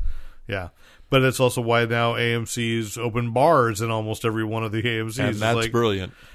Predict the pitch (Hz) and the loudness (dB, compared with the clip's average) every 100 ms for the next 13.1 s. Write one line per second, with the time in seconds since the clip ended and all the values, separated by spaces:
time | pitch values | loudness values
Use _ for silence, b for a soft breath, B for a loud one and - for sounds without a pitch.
0 | B 110 113 113 113 107 104 101 - - | B -4 0 0 0 -4 -8 -10 -16 -18
1 | - 175 208 185 185 135 113 143 160 143 | -4 -2 0 0 -2 -4 -2 2 4 4
2 | 131 - 131 120 110 123 120 123 160 175 | 2 -2 -2 -2 0 0 2 0 -2 -4
3 | 110 110 98 110 95 92 - 104 98 98 | -4 -4 -2 -2 -2 -6 -6 -4 -4 -6
4 | 104 110 110 120 117 120 117 107 104 B | -2 0 2 2 2 0 0 -2 -4 B
5 | B B B - - 123 117 110 113 113 | B B B -12 -6 -4 -2 -4 -6 -8
6 | 110 117 104 131 135 123 104 98 - - | -8 -6 0 0 2 0 -2 -4 -6 -6
7 | 110 110 110 117 117 107 101 104 220 208 | -2 -2 -2 -2 -2 -4 -4 -2 -2 -2
8 | 214 180 131 123 113 113 113 95 95 117 | -2 0 -2 0 0 0 -2 -4 -4 -6
9 | 139 127 113 110 113 107 104 104 135 139 | -8 -8 -8 -6 -4 -4 -4 -6 -8 -12
10 | - 135 139 127 B B B 175 185 185 | -14 -14 -12 -14 B B B -2 -2 -4
11 | - 233 180 143 139 131 117 - - _ | -2 0 0 0 2 2 0 -4 -10 _
12 | - 131 131 151 - 139 123 113 104 104 | -8 -8 -6 -6 -6 -2 0 0 -2 -8